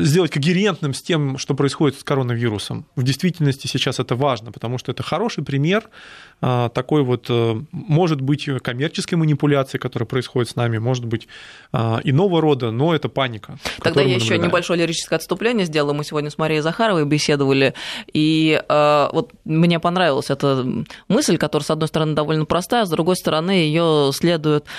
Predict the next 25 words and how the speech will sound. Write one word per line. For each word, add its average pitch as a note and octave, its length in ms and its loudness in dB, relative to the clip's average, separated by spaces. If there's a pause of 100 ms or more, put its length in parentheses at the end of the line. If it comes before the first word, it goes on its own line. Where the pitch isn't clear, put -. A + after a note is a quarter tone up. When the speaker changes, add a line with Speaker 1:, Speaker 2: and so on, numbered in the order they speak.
(140)
Speaker 2:
а, C#3+ 200 0
осознавать E3 800 0
и, D#3+ 520 2
м, C#3 720 2 (540)
э, - 320 0
реанимировать E3+ 520 2
в - 40 -14
своем C#3+ 240 0
сознании. F#3 580 2
Э, D3 240 0
мы D#3 140 2
же E3+ 80 0
понимаем, G#3 360 0
что D#3+ 140 -4
при D#3 140 -2
всей E3 180 0
сложности D3+ 560 -2
политической D3+ 580 -2
ситуации, A#3 540 0
геополитической, D3+ 1120 0
есть F#3 300 -2 (180)
сообщество, E3+ 680 0
скажем, C3 460 0 (200)
ученых C#3+ 800 2
или D#3+ 260 2